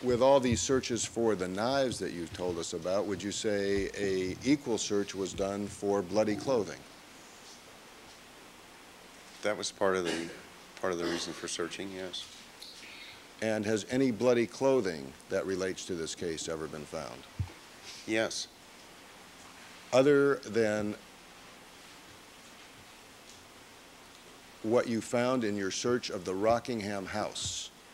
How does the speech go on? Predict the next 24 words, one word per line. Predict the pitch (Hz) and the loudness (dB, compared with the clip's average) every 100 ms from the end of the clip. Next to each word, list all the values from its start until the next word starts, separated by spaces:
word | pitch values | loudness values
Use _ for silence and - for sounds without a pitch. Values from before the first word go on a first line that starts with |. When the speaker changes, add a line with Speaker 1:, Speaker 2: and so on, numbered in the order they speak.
| - - | -20 -8
Speaker 1:
was | - 98 | -4 -2
there | 98 92 113 | -4 -4 -2
anything | 120 117 113 104 | 0 0 -2 -6
found | - 104 95 87 | -2 -2 -2 -6
as | 85 | -6
a | 87 | -6
result | 85 90 85 | -4 -6 -6
of | 85 | -8
this | 80 | -8
search | - 53 - - - - - - - - - - | -8 -10 -10 -12 -14 -18 -20 -20 -20 -20 -20 -8
Speaker 2:
No. | 92 | -2
Speaker 1:
relating | 90 101 104 | 0 0 -2
to | 95 | -4
bloody | 92 98 90 | -2 -2 -2
clothing? | 92 82 58 58 - 90 | -4 -6 -8 -14 -14 -8
Speaker 2:
No. | 90 78 67 - - - - - - - - - - | -4 -4 -6 -16 -20 -20 -20 -20 -20 -20 -20 -20 -14
Speaker 1:
Okay, | - | -8
we'll | 87 | -6
get | 95 98 - | -2 -4 -4
to | |
that | 87 85 | -4 -4
in | 82 | -6
a | |
minute. | 80 78 | -12 -12